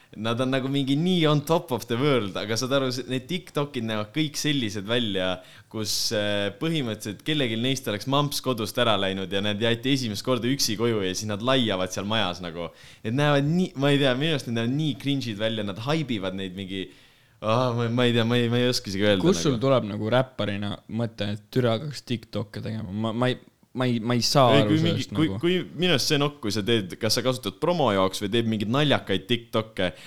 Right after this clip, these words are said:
Speaker 1: aga see, mis nagu see nende see, ma ei tea, kas mingi punt või asi teeb, minu arust see on nii cringe, sest nad ta-, nagu kuidagi, see jätab nendest TikTok'idest mulje, nagu nad oleks mingi ülikõvad vennad, üli nagu enda arust ka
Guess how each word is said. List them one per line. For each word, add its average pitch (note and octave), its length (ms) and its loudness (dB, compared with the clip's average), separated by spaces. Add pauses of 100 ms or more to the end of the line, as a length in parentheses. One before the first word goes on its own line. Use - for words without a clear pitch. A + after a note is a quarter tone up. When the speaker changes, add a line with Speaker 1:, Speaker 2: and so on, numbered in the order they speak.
(240)
Speaker 1:
aga G2 220 2 (420)
see, D#3+ 320 4
mis A2 160 0
nagu G2+ 240 -4
see A2 80 0
nende B2 320 2
see, F#2+ 220 2 (100)
ma F#2+ 80 0
ei G2+ 80 0
tea, G2+ 80 2
kas F#2+ 140 -4
mingi F#2+ 180 -4
punt C3 320 0
või G2 140 2
asi G2 180 -2
teeb, F2+ 220 0 (260)
minu A#2+ 220 4
arust A2+ 180 2
see D3 140 8
on C#3+ 100 4
nii D3 240 4
cringe, C3 320 2
sest G#2 220 -4
nad F#2 100 -4
ta-, A#2 60 0 (100)
nagu A#2 160 0
kuidagi, A#2+ 320 4
see B2 160 2
jätab C3 240 2
nendest A2 240 -2
TikTok'idest A#2+ 640 -4
mulje, B2 320 2
nagu F#2+ 160 -2
nad G2 160 0
oleks G2+ 240 0
mingi G2 300 0 (760)
ülikõvad C#3+ 1040 6
vennad, G#2+ 540 4
üli D3+ 240 2
nagu B2 240 4
enda C#3 380 4
arust G2 200 0
ka C3 120 4